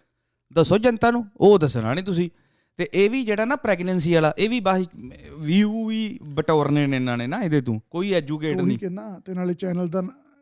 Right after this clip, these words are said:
Speaker 1: ਐਜੂਕੇਟ
Speaker 2: ਚੈਨਲ ਦਾ ਨਾਮ
Speaker 1: ਕਰਦੇ।
Speaker 2: ਰੱਖਿਆ ਹੋਇਆ ਇਹਨਾਂ ਨੇ ਫੈਮਿਲੀ ਫਿਟਨੈਸ, ਜਿਹਦੇ 'ਚ ਫਿਟਨੈਸ ਵਾਲਾ ਤਾਂ ਮੈਨੂੰ ਕੁਝ ਨਹੀਂ ਲੱਗਦਾ ਕਿ ਕੋਈ ਗੱਲ ਹੈਗੀ ਫਿਟਨੈਸ ਵਾਲੀ ਜਾਂ ਨਹੀਂ ਹੈਗੀ।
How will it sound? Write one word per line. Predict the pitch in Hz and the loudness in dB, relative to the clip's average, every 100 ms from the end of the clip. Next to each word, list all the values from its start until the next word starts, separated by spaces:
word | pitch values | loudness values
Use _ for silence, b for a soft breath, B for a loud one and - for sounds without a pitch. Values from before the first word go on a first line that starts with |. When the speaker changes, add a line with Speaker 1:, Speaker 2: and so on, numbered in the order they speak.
| _ _ _ _ _ _ - | _ _ _ _ _ _ -4
Speaker 1:
ਐਜੂਕੇਟ | 139 117 147 | -2 0 -2
Speaker 2:
ਚੈਨਲ | 180 185 | -2 -2
ਦਾ | 180 202 | -4 -4
ਨਾਮ | 190 | -4
Speaker 1:
ਕਰਦੇ। | 185 - | -4 -4
Speaker 2:
ਰੱਖਿਆ | 190 | -4
ਹੋਇਆ | 175 170 | -4 -4
ਇਹਨਾਂ | 170 175 | -4 -6
ਨੇ | 214 | -6
ਫੈਮਿਲੀ | 254 165 160 151 151 | -6 -6 -4 -4 -6
ਫਿਟਨੈਸ, | 170 147 143 135 - _ _ _ _ _ | -8 -10 -8 -10 -12 _ _ _ _ _
ਜਿਹਦੇ | 160 170 | -6 -6
'ਚ | 208 | -6
ਫਿਟਨੈਸ | - 180 185 190 208 | -6 -6 -8 -10 -8
ਵਾਲਾ | 226 214 | -8 -6
ਤਾਂ | 208 | -6
ਮੈਨੂੰ | 202 196 | -6 -6
ਕੁਝ | - 196 180 | -4 -4 -2
ਨਹੀਂ | 214 | -4
ਲੱਗਦਾ | 165 147 143 156 | -4 -6 -6 -10
ਕਿ | 156 | -10
ਕੋਈ | 170 170 165 147 - | -8 -4 -4 -6 -6
ਗੱਲ | 160 151 | -4 -4
ਹੈਗੀ | 117 143 147 160 | -4 -4 -2 -4
ਫਿਟਨੈਸ | 170 160 160 156 | -6 -8 -8 -6
ਵਾਲੀ | 156 156 b b b _ | -6 -6 b b b _
ਜਾਂ | 151 | -4
ਨਹੀਂ | 139 143 180 | -2 -2 -4
ਹੈਗੀ। | 156 139 | -4 -8